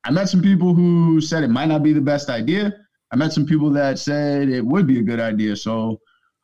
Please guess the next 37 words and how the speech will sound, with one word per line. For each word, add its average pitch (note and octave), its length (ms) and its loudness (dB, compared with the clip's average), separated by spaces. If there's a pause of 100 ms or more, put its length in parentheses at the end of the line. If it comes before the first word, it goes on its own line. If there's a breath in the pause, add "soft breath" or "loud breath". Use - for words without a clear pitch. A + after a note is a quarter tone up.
(200)
I - 40 -10
think G3 180 0
I'm F3+ 80 6
just D#3+ 140 2
gonna C#3+ 160 4
do C3+ 220 2
it A2 120 -2
and A2+ 100 -2
see C3+ 220 2
how B2 180 0
it G#2+ 140 0
goes. B2+ 300 -2
But F#2+ 100 -4
I G#2+ 100 -6
feel F3+ 260 -4
like E3 260 -2
there's D3 200 -2
definitely C3+ 480 0
a, G2+ 220 -4 (100)
a F#2 80 -8
space - 520 -4
there A#2 440 -4 (380)
where A2 540 -4 (960)
in F3 140 2
the D#3 80 0
same G#3+ 280 2
fashion F#3+ 420 0
that B2+ 220 0
I C3 140 -4
used D#3 600 2 (160)
kids D#3 680 -2 (340)
as A#2 460 -4
somewhat C#3 460 -2
of G#2+ 120 0
my B2 220 0
mental D3 800 0
health, C#3+ 400 -4